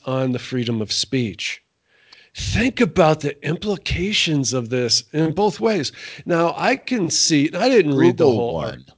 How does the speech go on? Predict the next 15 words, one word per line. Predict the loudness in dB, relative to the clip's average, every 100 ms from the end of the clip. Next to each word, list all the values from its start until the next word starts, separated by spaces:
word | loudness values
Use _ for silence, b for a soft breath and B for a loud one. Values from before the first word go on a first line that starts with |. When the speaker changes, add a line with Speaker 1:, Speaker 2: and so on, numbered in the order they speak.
| _ _ -10
Speaker 1:
Google | 2 4 4 2 -2 -2
won | -8 -8 -6 -6 -10 b b b
because | -4 -4 -4 -2 0 2 2
of, | 0 -2 -8 0
they | 4 4 4 -2 B -2
are | 0 2
not | 0 0 -2 -4 -4
a | -4
political | -4 -4 0 0 0 -2 -2
entity, | -2 -2 -2 -2 0 0 -2 -8 b b b
so | 2 2
they | 4 4 4
are | 2 0 2
entitled | -2 -4 0 0 2 0 -2 -4
to, | -6 -4